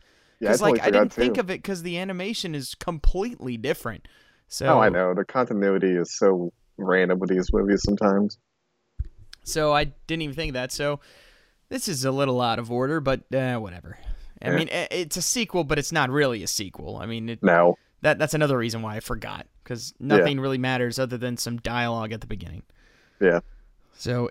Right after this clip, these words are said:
Speaker 2: anyway, that's what we, uh, we watched and are gonna talk about. No longer we're gonna sit and watch the whole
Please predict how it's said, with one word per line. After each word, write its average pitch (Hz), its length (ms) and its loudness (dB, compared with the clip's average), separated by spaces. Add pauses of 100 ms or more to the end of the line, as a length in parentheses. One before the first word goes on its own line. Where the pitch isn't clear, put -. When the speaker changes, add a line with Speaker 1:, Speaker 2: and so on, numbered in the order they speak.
(120)
Speaker 2:
anyway, 110 640 2
that's 143 220 2
what 143 240 -2
we, 135 260 2
uh, 127 400 2
we 123 140 0
watched 131 440 0
and 135 80 -4
are 127 80 -2
gonna 127 140 -2
talk 131 280 -2
about. 147 180 -2
No 135 140 0
longer 139 360 0
we're 131 80 -2
gonna 127 180 -4
sit 127 200 -4
and 110 140 -6
watch 120 280 -2
the 131 80 -8
whole 117 380 0